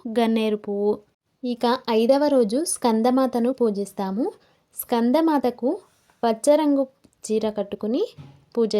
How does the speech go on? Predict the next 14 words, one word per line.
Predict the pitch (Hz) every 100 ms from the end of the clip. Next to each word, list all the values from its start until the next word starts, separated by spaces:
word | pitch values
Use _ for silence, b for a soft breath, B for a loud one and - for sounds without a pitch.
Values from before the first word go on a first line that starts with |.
| 202
చేయాలి. | 196 190 208 359 370 226
అలాగే | 226 220 233 - 226
ఇష్టమైన | - 320 320 294 254 247
పువ్వు | 220 247 302 311 b b b -
గులాబీ | 233 240 220 214 214
పువ్వును | 208 202 220 403
సమర్పించాలి. | - 233 196 202 196 185 190 190 196 190 b b b b - 208
ఆరవ | 226 320 349 311
రోజు | 269 254 320 -
కాత్యాయని | 214 220 285 294 294 294 294 240
అమ్మవారిని | 226 226 220 220 240 359 254
పూజిస్తాము. | 214 208 - 202 202 233 466 - b b -
కాత్యాయని | 233 240 240 320 320 311 311 233
అమ్మవారికి | 220 226 220 220 -